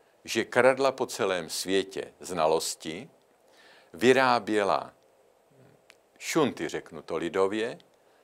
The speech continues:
šmejtin Čína, ty prodávala po světě a na tom zbohatla. Takže vlastně Čína, i když se teď říkalo, že tady bude investovat,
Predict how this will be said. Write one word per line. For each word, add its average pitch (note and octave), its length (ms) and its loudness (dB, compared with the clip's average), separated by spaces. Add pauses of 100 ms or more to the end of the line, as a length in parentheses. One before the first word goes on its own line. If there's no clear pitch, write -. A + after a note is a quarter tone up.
šmejtin F#2+ 600 0
Čína, E2 600 -6 (520)
ty A2+ 100 -4
prodávala G2+ 720 4
po D#2+ 160 -8
světě F2+ 760 -6 (840)
a F#2+ 120 0
na A2+ 180 2
tom C#3+ 260 -6
zbohatla. G#2 580 -10 (560)
Takže G2+ 300 0
vlastně A#2 420 0
Čína, A#2+ 600 -6 (100)
i F2 100 -10
když F#2+ 180 -6
se A2 120 -6
teď G2 220 -6
říkalo, F#2+ 480 -4
že F2 140 -10
tady F#2 220 -4
bude E2+ 220 -6
investovat, D#2+ 840 -10